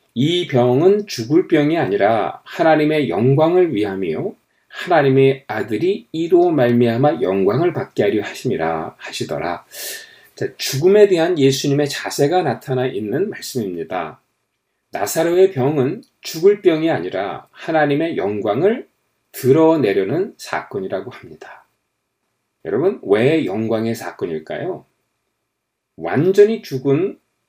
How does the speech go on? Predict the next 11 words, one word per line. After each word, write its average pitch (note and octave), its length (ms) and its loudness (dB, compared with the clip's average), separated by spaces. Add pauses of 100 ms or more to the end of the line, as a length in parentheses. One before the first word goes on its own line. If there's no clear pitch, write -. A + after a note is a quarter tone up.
(440)
나사로를 C#3+ 840 2
예수님이 D3 640 2
살리실 G3+ 760 0 (100)
것이기 - 440 -10
때문입니다. - 720 -10 (1300)
나사로를 E3 800 2
죽음에서 C#3+ 640 -2
살림으로 C3+ 800 2 (240)
자신이 C3+ 640 -2
부활이요 A#2+ 540 0
생명임을 G3+ 1040 0